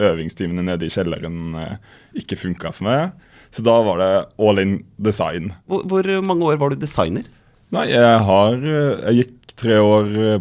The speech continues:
Speaker 1: på A H O da, i Oslo. Gjennom det så oppdagde jeg hva som funker og hva som ikke funker for min del, og så oppdagde, det var noen, en venninne som ga meg en bok, eller graduation-bok fra Design Academy Eindhoven, og så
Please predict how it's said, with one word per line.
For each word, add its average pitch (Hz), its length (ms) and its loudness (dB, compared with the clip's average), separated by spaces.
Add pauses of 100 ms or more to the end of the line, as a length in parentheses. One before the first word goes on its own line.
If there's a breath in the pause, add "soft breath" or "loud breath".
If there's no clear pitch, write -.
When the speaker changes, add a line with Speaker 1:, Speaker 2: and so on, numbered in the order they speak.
Speaker 1:
på 104 240 -2
A 98 160 0
H 101 80 0
O 113 240 2
da, 196 140 -4 (180)
i 120 160 0
Oslo. 143 300 -2 (420)
Gjennom 95 320 0
det 113 80 4
så 117 140 2
oppdagde 87 260 -2
jeg 92 80 2
hva 87 160 -2
som 95 140 -8
funker 87 260 -6
og 87 80 0
hva 90 160 0
som 90 80 -6
ikke - 220 -14
funker - 160 -12
for 98 100 -6
min 90 160 -4
del, 135 240 0
og 107 160 2
så 95 300 -2 (500 loud breath)
oppdagde, 98 400 -2
det 101 80 -2
var 113 160 4
noen, 110 320 0
en 107 240 0
venninne 98 320 -2
som 98 160 -4
ga 92 160 0
meg 92 80 -2
en 90 80 -4
bok, 90 320 -4
eller 92 160 -2
graduation-bok 92 720 -2
fra 90 240 0
Design 90 320 -4
Academy 90 320 -6
Eindhoven, 90 560 -8
og 104 160 -4
så 101 220 0